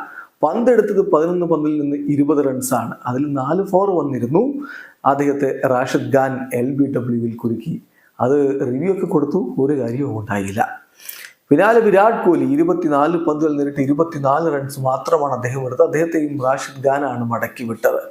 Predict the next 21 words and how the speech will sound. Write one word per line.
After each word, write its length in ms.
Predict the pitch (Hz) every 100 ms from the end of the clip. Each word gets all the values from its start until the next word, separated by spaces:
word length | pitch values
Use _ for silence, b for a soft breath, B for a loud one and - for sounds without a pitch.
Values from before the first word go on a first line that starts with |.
| b b b b b -
സൂര്യകുമാർ 560 | 131 143 139 127 123
യാദവും 640 | 123 127 135 131 127 135
ദ്യൂബയും 500 | 110 139 147 139 135
ചേർന്നുള്ള 460 | 127 131 131 123 123
കൂട്ടുകെട്ട്. 720 | 120 127 - 139 139 - - B B -
പക്ഷേ 380 | 131 139 139 -
ദ്യൂബ 260 | 131 190 170
അതാ 580 | 156 139 156 185 - - 156
തൊട്ടു 340 | 156 156 180
പിന്നാലെ 560 | 165 151 156 160 147 147
തന്നെ 140 | 139
മടങ്ങിപ്പോകുന്ന 840 | 135 131 139 143 143 135 135 127 -
കാഴ്ച. 260 | 131 131 185 - B B B _ 120
ദ്യൂബ 260 | 175 175 170 - - - 131
ഏഴ് 260 | 156 170
പന്തുകൾ 380 | 165 151 139 139
നേരിട്ട് 340 | 135 131 131 135
പത്തേ 640 | - - 117 - 135 143
പത്ത് 360 | 143 135 127
റൺസാണ് 380 | 120 123 127 120
അടിച്ചത്. 720 | 110 110 127 151 - - -